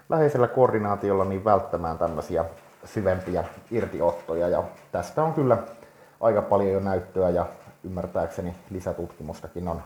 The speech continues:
lähiaikoina tulossa. Ö, eräs mielenkiintoinen kirja, jossa näitä vähän käsitellään, niin oli tuo Alpo Rusin Kremlin kortti, joka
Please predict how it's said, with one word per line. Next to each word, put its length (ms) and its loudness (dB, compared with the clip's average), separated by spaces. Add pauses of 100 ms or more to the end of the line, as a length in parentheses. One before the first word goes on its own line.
lähiaikoina 640 -4
tulossa. 520 -4 (1080)
Ö, 260 6 (840)
eräs 220 6
mielenkiintoinen 560 2
kirja, 320 4
jossa 320 4 (440)
näitä 300 -2 (120)
vähän 220 -2
käsitellään, 680 2
niin 200 -4 (680)
oli 300 0 (100)
tuo 180 2
Alpo 220 6
Rusin 340 0 (240)
Kremlin 360 2
kortti, 540 4 (140)
joka 320 -2